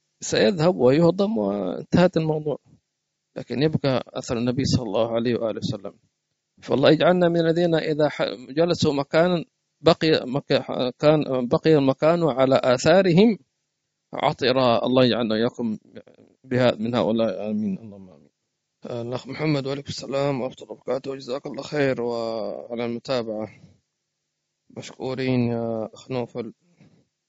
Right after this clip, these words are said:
أخبار أو أكبر من، جزاك الله خير.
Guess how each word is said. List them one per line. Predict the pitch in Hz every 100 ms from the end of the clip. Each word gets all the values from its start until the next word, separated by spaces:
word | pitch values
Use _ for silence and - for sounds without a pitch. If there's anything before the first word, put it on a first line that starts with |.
| _ _ _ _ _ _
أخبار | - - 127 117 113 -
أو | 113
أكبر | 123 - 117 110
من، | 110 110 - _ _ _ 127 135
جزاك | 131 117 -
الله | 98
خير. | - 120 113